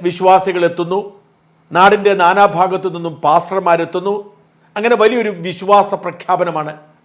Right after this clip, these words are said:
ആ സമ്മേളനം. നമ്മുടെ രാജ്യത്തെ നിയമമനുസരിച്ച് ഏത് മതത്തിലും വിശ്വസിക്കാനും ആ മതം പ്രചരിപ്പിക്കാനും ആർക്കും അവകാശമുണ്ട്. അതുകൊണ്ട് തന്നെ പെന്തക്കോസ്റ്റൽ കൺവെൻഷൻ നടക്കുന്നതിൻ്റെ പേരിൽ ആരും അസ്വസ്ഥപ്പെടേണ്ടതില്ല. അത്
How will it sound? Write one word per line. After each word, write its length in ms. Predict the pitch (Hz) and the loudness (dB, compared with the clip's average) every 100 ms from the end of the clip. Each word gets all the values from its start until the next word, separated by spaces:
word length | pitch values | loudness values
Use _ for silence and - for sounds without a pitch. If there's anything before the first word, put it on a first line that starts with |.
| - | -8
ആ 20 | - | -6
സമ്മേളനം. 500 | 143 123 104 101 104 _ _ _ | -6 -8 -12 -14 -18 _ _ _
നമ്മുടെ 180 | 160 214 208 | 0 4 6
രാജ്യത്തെ 340 | 190 190 196 180 | 6 2 0 -2
നിയമമനുസരിച്ച് 760 | 190 196 180 165 180 170 180 175 - _ _ 175 202 | -2 -2 -2 -4 -6 -4 -2 -2 -8 _ _ 4 6
ഏത് 180 | 240 233 | 6 2
മതത്തിലും 400 | 196 190 190 180 175 165 | 0 -2 -2 -4 -4 -8
വിശ്വസിക്കാനും 720 | 170 196 190 160 175 175 185 - _ _ 165 | -2 -4 -4 -2 0 0 -8 -16 _ _ 0
ആ 20 | 185 175 | 0 0
മതം 240 | 170 196 - - | 0 -2 -6 -4
പ്രചരിപ്പിക്കാനും 960 | 170 165 208 214 233 208 190 160 156 110 - _ _ _ - 175 | -4 2 2 2 -2 0 2 2 0 -6 -16 _ _ _ -2 2
ആർക്കും 380 | 208 208 - 208 208 208 196 | 2 0 -2 -4 -4 -4 0
അവകാശമുണ്ട്. 680 | 190 170 160 127 107 110 107 - _ - 185 | 0 0 -2 -4 -14 -14 -14 -16 _ -6 -2
അതുകൊണ്ട് 240 | 233 240 | 0 0
തന്നെ 140 | 214 208 190 | 0 -2 -2
പെന്തക്കോസ്റ്റൽ 500 | 185 208 202 202 196 | -4 -4 -6 -6 -4
കൺവെൻഷൻ 420 | 180 180 180 190 180 | -4 -4 -8 -8 -4
നടക്കുന്നതിൻ്റെ 500 | 175 175 180 175 170 165 | -4 -4 -8 -6 -4 -2
പേരിൽ 180 | 156 131 _ _ _ 147 | -4 -8 _ _ _ 0
ആരും 240 | 175 - 175 - 160 | 2 2 -2 -8 -8
അസ്വസ്ഥപ്പെടേണ്ടതില്ല. 920 | 185 180 208 196 175 175 170 165 160 117 - _ _ _ - | -8 -6 -6 -2 2 4 2 -2 -4 -6 -10 _ _ _ 0
അത് 120 | 214 | 4